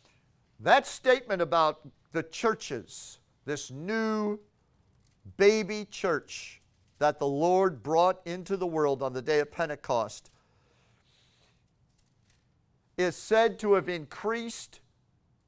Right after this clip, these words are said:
been added to, expanded on a daily basis in several places of the book of Acts. So the sixteenth sign that we are sharing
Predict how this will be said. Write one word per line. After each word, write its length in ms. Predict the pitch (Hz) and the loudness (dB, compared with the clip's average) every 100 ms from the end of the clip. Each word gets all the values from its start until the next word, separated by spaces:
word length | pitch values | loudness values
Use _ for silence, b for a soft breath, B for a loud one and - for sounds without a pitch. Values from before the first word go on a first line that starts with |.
| _ _ _ _ _ _ | _ _ _ _ _ _
been 240 | 175 170 156 - | 0 0 0 2
added 460 | 196 208 208 202 - | 4 6 4 0 -2
to, 500 | 208 190 180 175 175 _ _ _ _ _ _ _ _ _ _ _ 151 | 2 4 4 0 -6 _ _ _ _ _ _ _ _ _ _ _ -8
expanded 1120 | - - - 147 202 214 208 196 190 185 190 _ | -8 -10 -8 2 4 6 4 2 2 0 -6 _
on 220 | - 156 143 | 0 0 0
a 80 | |
daily 640 | 123 104 101 175 202 202 202 | -6 -8 -4 -2 0 0 0
basis 720 | 156 170 151 - 113 - - _ - | 0 0 0 -6 -10 -10 -16 _ -10
in 160 | 123 | -10
several 480 | 104 - 175 170 180 | -8 -2 0 0 -4
places 500 | - 156 139 - 120 | -4 -6 -6 -8 -8
of 120 | 127 | -8
the 60 | 113 | -6
book 180 | 127 120 | -8 -6
of 100 | 123 | 0
Acts. 500 | 120 101 - - - b b b b | 0 0 -8 -18 -18 b b b b
So 220 | 220 214 | 6 6
the 120 | 185 | 6
sixteenth 840 | - 294 294 - 285 277 254 _ _ | 0 -2 -2 -4 -2 -2 -8 _ _
sign 640 | - - 233 220 185 160 | -12 -4 2 4 4 0
that 120 | 147 | -4
we 160 | 165 214 | -2 2
are 80 | 214 | 2
sharing 680 | - 214 208 170 113 120 | 0 -4 0 0 -2 -8